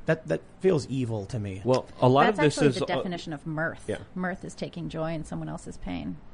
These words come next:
Speaker 2: A lot of this is also surrounding narcissism and ego. And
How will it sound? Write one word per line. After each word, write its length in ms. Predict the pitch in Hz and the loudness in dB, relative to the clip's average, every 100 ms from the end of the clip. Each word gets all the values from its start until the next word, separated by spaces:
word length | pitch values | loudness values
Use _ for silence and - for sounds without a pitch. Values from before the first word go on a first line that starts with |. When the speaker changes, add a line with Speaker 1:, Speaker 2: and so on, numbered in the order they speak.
| - | -2
Speaker 2:
A 80 | 139 | 4
lot 180 | 139 202 | 6 6
of 100 | 214 | 4
this 200 | 160 147 | 2 2
is 100 | 127 | 0
also 320 | 139 - 143 | 0 2 0
surrounding 520 | 123 120 117 117 113 | 0 2 2 4 4
narcissism 760 | 104 110 127 143 143 127 131 117 | 4 2 2 0 0 0 2 2
and 180 | 101 104 | 0 0
ego. 440 | 110 123 127 151 - - - | 0 2 0 -2 -6 -20 -4
And 460 | 117 113 113 117 | 0 2 4 2